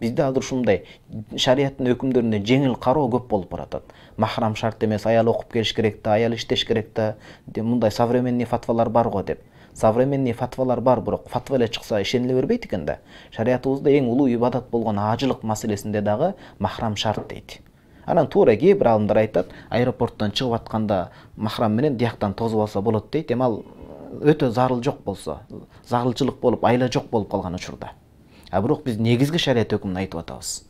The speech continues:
Түшүнүктүүбү? Ушул нерселерден келип чыгат да, этиятташыбыз керек мындан.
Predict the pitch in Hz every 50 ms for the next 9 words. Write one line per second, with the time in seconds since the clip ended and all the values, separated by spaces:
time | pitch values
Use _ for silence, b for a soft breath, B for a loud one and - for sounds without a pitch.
0 | - - - - 113 104 - - 170 147 113 90 - - - B B B B B
1 | B B B B B B B B B B B B B B B B B B B B
2 | - - - B B B B B B B B B 120 - - 151 143 127 - -
3 | 127 123 113 120 113 113 120 117 107 - - - 110 107 - - 156 135 - 113
4 | 104 - - 107 - - 101 - - 98 82 - - 95 90 80 - 78